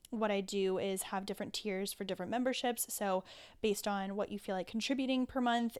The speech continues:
it is either gonna be, like, some personal reach outs,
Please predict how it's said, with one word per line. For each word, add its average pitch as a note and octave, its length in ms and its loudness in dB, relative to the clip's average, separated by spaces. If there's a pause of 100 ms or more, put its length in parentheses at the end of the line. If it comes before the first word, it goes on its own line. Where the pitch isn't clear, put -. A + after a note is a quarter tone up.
it G3+ 140 -4
is F#3 600 -2
either G#3 200 -2
gonna G3 220 -6
be, F#3+ 320 -4 (720)
like, G#3 140 0
some G3+ 140 -2
personal G3+ 440 -2
reach A3+ 300 0
outs, A3 320 2